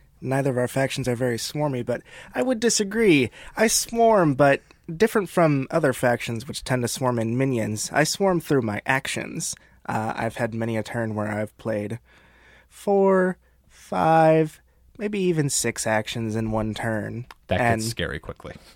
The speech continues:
Speaker 1: the same way that the werewolves can power up, I can very quickly change the landscape of the battlefield.
Speaker 2: So one other piece of information, and this may wind up in an intro, so I may take this out later, but, uh, just for a reminder, uh, we are playing with a base deck that consists of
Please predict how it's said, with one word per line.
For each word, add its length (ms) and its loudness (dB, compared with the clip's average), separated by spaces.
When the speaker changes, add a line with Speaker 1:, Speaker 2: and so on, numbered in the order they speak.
Speaker 1:
the 100 0
same 360 2
way 200 4
that 360 -2
the 80 2
werewolves 440 0
can 160 -10
power 380 -2
up, 160 -6
I 100 -4
can 420 -8
very 360 0
quickly 600 -6
change 520 2
the 100 2
landscape 600 -2
of 60 -10
the 60 -16
battlefield. 640 -8
Speaker 2:
So 380 4
one 240 2
other 160 4
piece 300 0
of 100 2
information, 540 2
and 80 2
this 180 0
may 220 6
wind 260 4
up 100 -4
in 80 -4
an 120 -6
intro, 380 -4
so 320 -6
I 60 -12
may 180 -10
take 140 -8
this 80 -8
out 120 -4
later, 200 -4
but, 200 -2
uh, 140 0
just 160 -2
for 120 4
a 20 4
reminder, 460 -2
uh, 140 10
we 140 8
are 60 6
playing 260 6
with 120 6
a 40 4
base 300 2
deck 280 -4
that 120 -2
consists 640 -2
of 100 -6